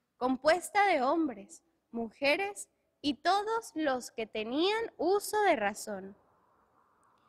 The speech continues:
Era el día primero del mes séptimo.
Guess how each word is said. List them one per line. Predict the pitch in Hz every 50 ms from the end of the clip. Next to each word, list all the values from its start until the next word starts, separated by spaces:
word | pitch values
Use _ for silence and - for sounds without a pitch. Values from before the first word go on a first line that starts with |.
| _ _ _ _ _
Era | - 277 294 370 415 415
el | 403 339 240
día | 302 339 381 427 427 427 -
primero | - 311 269 247 254 269 302 339 403 403
del | 370 320 262 233
mes | 220 247 269 294 311 -
séptimo. | - - 294 285 277 - _ _ - 220 208 202 196 202